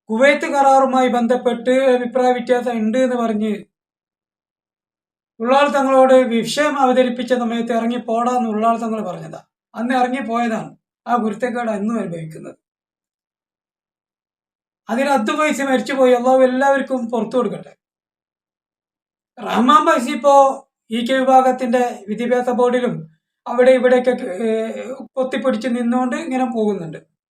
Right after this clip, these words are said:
ഇയാളെ സംബന്ധിച്ചിടത്തോളം ഇയാൾ ചിലപ്പോ പലിശന്റെ വിഷയത്തിൽ പുറത്താകും, പിന്നെ അയാളുടെ, ഏഹ്, പിന്നെ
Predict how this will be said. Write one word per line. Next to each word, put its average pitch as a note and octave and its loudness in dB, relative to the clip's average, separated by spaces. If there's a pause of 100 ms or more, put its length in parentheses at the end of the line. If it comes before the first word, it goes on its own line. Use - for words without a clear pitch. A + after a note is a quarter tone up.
(680)
ഇയാളെ D4 6
സംബന്ധിച്ചിടത്തോളം C4 0
ഇയാൾ A#3+ 2
ചിലപ്പോ A#3+ -2
പലിശന്റെ B3 -2
വിഷയത്തിൽ A#3+ -4
പുറത്താകും, A3+ -4
പിന്നെ A3+ -2
അയാളുടെ, B3+ 0 (520)
ഏഹ്, B3 2
പിന്നെ A#3 -4